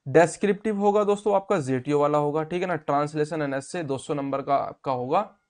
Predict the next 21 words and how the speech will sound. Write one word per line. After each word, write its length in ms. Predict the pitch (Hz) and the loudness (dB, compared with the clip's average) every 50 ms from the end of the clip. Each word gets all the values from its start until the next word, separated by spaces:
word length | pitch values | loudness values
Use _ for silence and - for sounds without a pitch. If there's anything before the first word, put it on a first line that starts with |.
| _ _ _ _ _ _ _ _ _ _ _ _ - | _ _ _ _ _ _ _ _ _ _ _ _ -4
और 180 | 135 131 131 | -2 -2 -2
दो 200 | 127 143 170 165 | 2 2 2 2
घंटे 280 | 147 143 135 123 143 143 | 4 0 0 0 0 0
में 80 | 143 | 0
आपको 220 | 135 120 - 156 160 | 0 0 -2 -4 -4
करना 460 | 151 151 131 123 123 143 190 277 302 - _ _ _ _ _ _ - | -2 -4 -4 -4 -2 -4 -4 -4 -4 -8 _ _ _ _ _ _ -2
होगा, 340 | 160 - 120 123 113 - - _ _ _ _ _ _ _ _ _ - | -2 0 0 0 -2 -4 -6 _ _ _ _ _ _ _ _ _ -6
ठीक 240 | - 165 170 160 190 | -4 -4 -2 0 0
है। 260 | 190 202 202 202 _ _ _ _ _ - | 0 0 -2 -6 _ _ _ _ _ -10
सब 220 | - 156 135 135 - | -4 -4 -4 -4 -4
कुछ 180 | 185 180 - | -6 -6 -6
क्लियर 340 | - - 143 135 147 156 156 | -4 -4 -2 2 4 6 6
हो 80 | 160 156 | 6 4
चुका 320 | 156 165 151 160 160 165 175 | 2 -2 -2 0 0 0 0
है। 120 | 180 - | -2 -2
Provisional 480 | - 151 151 151 151 151 151 170 175 175 | 2 4 4 4 4 2 0 -2 -4 -6
selection 420 | - 160 143 143 143 170 165 151 | -2 -2 -4 -2 -2 -4 -4 -2
criteria, 400 | 151 139 131 131 131 143 139 139 | 0 0 0 0 -2 -2 -2 2
the 100 | 143 156 156 156 | 2 2 2 4
provisional 400 | 156 151 143 147 143 147 165 170 | 2 2 2 0 -2 -4 -4 -6
selection 400 | 156 151 143 139 - - 160 165 | -4 -6 -6 -6 -6 -8 -6 -6